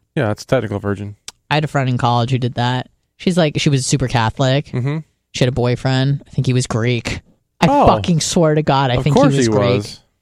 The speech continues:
Speaker 2: His last name was, like, tzatziki sauce or something.
Speaker 1: Oh, tzatziki sauce is good.
Speaker 2: And, um, she was like, "No, I don't." It was, like, Petr-,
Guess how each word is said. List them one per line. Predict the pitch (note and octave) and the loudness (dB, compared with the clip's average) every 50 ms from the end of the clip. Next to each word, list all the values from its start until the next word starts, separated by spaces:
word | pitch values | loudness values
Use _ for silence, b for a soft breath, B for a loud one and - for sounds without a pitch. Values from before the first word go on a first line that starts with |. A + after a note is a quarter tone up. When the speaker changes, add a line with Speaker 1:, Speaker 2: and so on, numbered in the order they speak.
| _ _ _ - | _ _ _ 0
Speaker 2:
His | - D3+ | 0 2
last | D3+ C3 A#2+ - - | 2 2 0 0 0
name | C#3 C3+ | 0 0
was, | C3 B2+ | 0 0
like, | C3+ B2 A2+ - | -2 -4 -4 -4
tzatziki | - B2+ A#2+ B2+ A2 A#2 - - A2 A#2 | -4 -4 -2 -2 -4 -4 -4 -8 -10 -10
sauce | - A2+ A2+ A2+ A#2 B2 - | -8 -8 -6 -4 -4 -6 -6
or | C#3 | -8
something. | C3 - A#2+ B2+ B2+ - - - B2 | -12 -12 -12 -14 -14 -16 -14 -8 -6
Speaker 1:
Oh, | F#2+ G2 G2 F#2+ F#2 | -4 -2 -2 -2 -4
tzatziki | F2+ G2 G2 F2+ G#2+ G#2 - - | -4 -6 -6 -4 -4 -6 -6 -8
sauce | G2 G2+ F#2+ F2 F2+ | -10 -10 -10 -10 -10
is | F#2 F#2 - | -12 -16 -10
good. | - G2+ G2 G2 F#2+ F#2+ G2 C#3+ | -6 -4 -2 -2 -2 -2 0 0
Speaker 2:
And, | C#3+ C3+ C3+ B2+ B2+ B2+ B2+ C3 C3 C3 | 2 2 2 2 2 2 2 2 2 2
um, | B2 B2 B2 A#2+ A#2+ A#2 A#2 A#2+ B2+ C3 - - - _ _ _ _ _ _ _ _ _ _ _ | 2 2 2 2 0 0 0 -2 -2 -4 -6 -8 -12 _ _ _ _ _ _ _ _ _ _ _
she | - - - - - - C#3 C3+ C3+ B2+ B2+ C3 | -6 -4 -4 -2 0 0 2 2 2 0 2 2
was | C3 C3 B2+ C3 | 2 2 0 0
like, | A#2 A#2+ C3 - | 0 0 0 0
"No, | - C#3+ C#3+ C#3 C3+ | 2 2 2 2 2
I | C#3 | 2
don't." | C#3 C#3+ B2 - - | 0 0 -4 -4 -2
It | D#3 | 0
was, | D#3 D3 D3 | 0 2 2
like, | C#3 C3+ - | 0 -2 0
Petr-, | - - - C3+ C3 C3 - - - | 0 0 2 2 0 0 -2 -4 -6